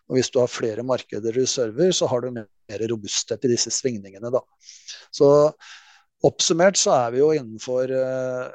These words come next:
jeg vil si fem, fire-fem hovedsegmenter. Det er, eh, forsvar, eh, det er maritim, det er marine,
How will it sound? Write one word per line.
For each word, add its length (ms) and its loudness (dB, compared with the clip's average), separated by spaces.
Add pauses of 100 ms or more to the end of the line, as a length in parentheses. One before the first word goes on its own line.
jeg 100 -2
vil 80 4
si 220 0 (260)
fem, 300 -4 (1000)
fire-fem 460 2
hovedsegmenter. 1040 -4
Det 60 6 (160)
er, 100 -4
eh, 240 -2
forsvar, 580 0
eh, 760 -10
det 100 -4
er 320 -2
maritim, 720 -2 (460)
det 80 0
er 80 2
marine, 540 0